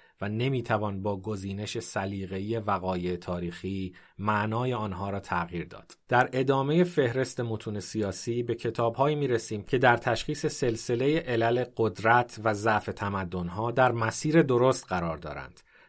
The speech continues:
و دنیا را با دید علمی‌تر و واقع بینانه‌تری بررسی کردند.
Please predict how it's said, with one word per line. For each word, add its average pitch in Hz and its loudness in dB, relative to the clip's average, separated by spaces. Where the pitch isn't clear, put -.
و 113 4
دنیا 127 2
را 156 6
با 120 4
دید 117 -2
علمی‌تر 107 0
و 110 4
واقع 101 2
بینانه‌تری 98 -2
بررسی 87 -4
کردند. 143 -14